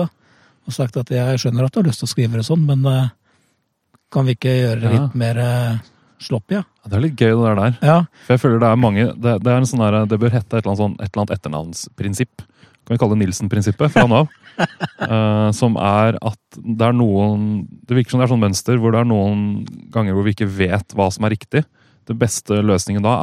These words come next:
Speaker 2: er å ha to parter som er totalt uenige, som klarer å samarbeide på et eller annet vis.
Speaker 1: Ja, det er, det er jo det beste.
Speaker 2: Ikke, ja, nettopp.
Speaker 1: Ja. Men jeg syns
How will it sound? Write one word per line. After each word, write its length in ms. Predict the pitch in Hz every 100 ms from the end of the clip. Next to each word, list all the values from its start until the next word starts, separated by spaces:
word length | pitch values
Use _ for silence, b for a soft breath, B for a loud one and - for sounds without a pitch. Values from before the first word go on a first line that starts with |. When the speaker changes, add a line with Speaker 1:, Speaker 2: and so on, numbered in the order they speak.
| 95
Speaker 2:
er 80 | 104
å 60 |
ha 60 | 104
to 240 | - 104 104
parter 380 | 92 85 113 127
som 160 | 107
er 140 | 104 101 -
totalt 480 | - - 87 95 -
uenige, 300 | 101 87 117 - _ _
som 160 | -
klarer 240 | 104 101 104
å 40 |
samarbeide 480 | - 92 113 85 87
på 60 | 95
et 80 | 101
eller 80 | 104
annet 100 | 135
vis. 140 | - -
Speaker 1:
Ja, 20 | 135
det 80 | 180
er, 160 | 156
det 120 | 151 180
er 20 |
jo 80 | 143
det 60 |
beste. 260 | 143 - 190 -
Speaker 2:
Ikke, 140 | 127 -
ja, 80 | 151 147
nettopp. 240 | 123 151
Speaker 1:
Ja. 160 | 139 214 - _ 185
Men 120 | 170
jeg 80 | 185
syns 320 | - 202 233